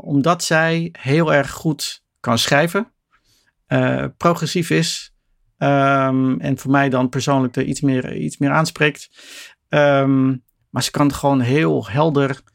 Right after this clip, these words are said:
in normale mensentaal, ehm, iets, eh, i-, iets uitleggen en, eh, verklaren voor mensen. Hè, dus het maakt het werk van het Hof, eh, veel toegankelijker en veel overtuigender ook.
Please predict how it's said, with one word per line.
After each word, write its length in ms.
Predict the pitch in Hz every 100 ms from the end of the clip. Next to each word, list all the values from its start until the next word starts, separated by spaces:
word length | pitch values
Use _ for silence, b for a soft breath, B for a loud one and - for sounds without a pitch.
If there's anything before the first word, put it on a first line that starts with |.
| b b
in 120 | - 139
normale 380 | 131 147 147
mensentaal, 840 | 135 139 139 - 139 123 123 127 165
ehm, 680 | - 127 123 123 120 120 120 123 - b b _ -
iets, 320 | 208 127 -
eh, 100 | 135
i-, 320 | 127 139 143
iets 200 | 160 139
uitleggen 760 | 135 135 135 135 131 127 127
en, 280 | 120 131 120
eh, 520 | 120 117 120 135 131
verklaren 640 | 113 131 151 160 139 117 117
voor 160 | -
mensen. 400 | 123 117 - - _ b b
Hè, 160 | b 160
dus 100 | 160
het 100 | 127
maakt 220 | 147 143
het 160 | 143 127
werk 300 | 151 175 170
van 180 | - 135
het 120 | 127
Hof, 340 | 147 143 - -
eh, 200 | - 117
veel 280 | 113 170 175
toegankelijker 720 | 160 - 156 143 139 - 147 - b b b
en 100 | 143
veel 200 | 165 151
overtuigender 720 | 143 127 123 143 135 127 113
ook. 340 | 110 101 -